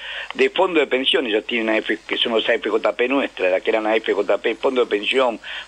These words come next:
fondo de inversiones, eh, bancos, compañías de seguros,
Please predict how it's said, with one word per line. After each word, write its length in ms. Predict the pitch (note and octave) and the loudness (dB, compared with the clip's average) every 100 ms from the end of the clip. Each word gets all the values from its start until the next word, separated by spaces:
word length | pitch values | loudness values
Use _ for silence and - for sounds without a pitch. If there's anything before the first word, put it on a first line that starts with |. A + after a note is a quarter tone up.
| - | -2
fondo 280 | F3+ E3+ C3+ | 0 4 2
de 60 | |
inversiones, 800 | A#2+ A2 G#2 C#3 C#3 A#2+ G#2+ G2+ - - - - - | 2 0 0 2 4 4 0 -6 -10 -14 -14 -6 2
eh, 380 | A2 G#2 G2 E2+ - | 2 2 -2 -14 -16
bancos, 580 | A2 D3+ D#3 C3 - A2 | -2 2 2 0 -4 -2
compañías 500 | C3+ A#2+ C3+ D#3 C#3+ | -2 0 0 0 0
de 40 | |
seguros, 420 | D3 D3 D#3+ D3 | 2 2 4 2